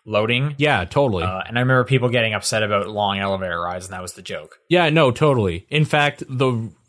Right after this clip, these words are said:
Speaker 2: thing that was good about the elevator rides is stuff with, that you were doing or directly involved with in the game,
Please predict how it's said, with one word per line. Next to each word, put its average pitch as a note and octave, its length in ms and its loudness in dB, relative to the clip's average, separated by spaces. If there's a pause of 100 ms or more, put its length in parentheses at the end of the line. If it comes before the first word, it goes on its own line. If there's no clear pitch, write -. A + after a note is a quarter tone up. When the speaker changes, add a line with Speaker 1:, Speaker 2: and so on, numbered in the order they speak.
(320)
Speaker 2:
thing D3 320 0
that B2+ 180 0
was A2 140 -2
good A#2+ 180 0
about A2 240 -2
the A2 80 -2
elevator F#2 440 0
rides F2 540 -6 (460)
is A2+ 500 0 (360)
stuff - 380 0
with, C3 280 0
that B2 200 0
you B2 120 0
were A2 340 4
doing A2 540 2
or G#2 80 2
directly G#2 400 0
involved G2+ 300 0
with G#2 180 0
in G#2 120 0
the G2 80 0
game, G2 760 -4